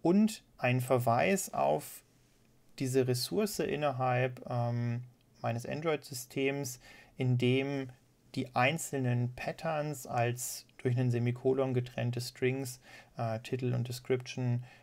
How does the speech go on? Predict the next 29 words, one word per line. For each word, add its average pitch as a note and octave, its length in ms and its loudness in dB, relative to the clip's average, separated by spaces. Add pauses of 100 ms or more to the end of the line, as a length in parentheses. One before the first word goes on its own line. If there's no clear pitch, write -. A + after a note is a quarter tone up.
(120)
abgespeichert - 720 -8
sind. - 300 -14 (440)
Damit C3 260 -4
jetzt C3 200 -10
diese C3 160 2
ganzen B2+ 340 0
Fehler E3+ 320 2
hier E3+ 140 2
mal D3+ 240 2
aufgehoben C#3+ 960 -2 (200)
werden, C3+ 640 2 (160)
hier A#2+ 80 -2
sagt A#2+ 340 2
mir C3 100 -2
nämlich B2 260 2
gerade, A#2+ 500 2 (440)
äh, - 60 -8
Android B2+ 500 2
Studio B2+ 640 2
durch A#2+ 220 0
diese B2 200 0
rote C3 380 2
Unterkringelung, C#3+ 680 -2
ich B2 180 -4
habe A#2+ 120 -4
hier B2 160 2
eine A2+ 180 0
Final-Instanzvariable C#3 2250 0
gesetzt B2+ 640 0